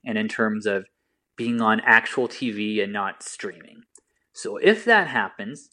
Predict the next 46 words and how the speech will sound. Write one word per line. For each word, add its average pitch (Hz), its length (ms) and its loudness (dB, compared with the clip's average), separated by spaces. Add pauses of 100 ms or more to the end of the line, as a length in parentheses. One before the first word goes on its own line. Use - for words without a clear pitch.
everybody 139 380 2
in 135 80 -4
the 127 80 -8
Pac-twelve 127 480 -2
is - 80 -16
happy 107 320 -6
for 104 240 -4
a 104 40 -8
few 107 220 -6
years, 90 340 -8
or 110 120 -6 (220)
happy 131 380 -2
enough, 107 460 -2 (480)
then 175 160 6
I 160 80 8
think 165 180 -2
the 147 60 -4
Pac-twelve 113 500 0
expands. - 560 -12
I 101 60 -6
think 98 240 -10
they 101 160 2
add 95 320 0
San 101 240 -8
Diego 92 320 -4
State. 151 480 2
I - 60 -20
think 104 160 -10
that's - 260 -4
pretty 123 180 0
much 110 220 -4
a 101 60 -2
lock 92 320 -4
at 90 80 -12
this - 180 -18 (100)
point. 185 280 -14 (480)
And 170 100 0
then 180 400 2 (460)
probably 147 560 4
S 156 180 2
M 156 140 0
U, 156 180 -2
maybe 120 380 0
S 120 160 -2
M 123 120 -4
U. 120 380 0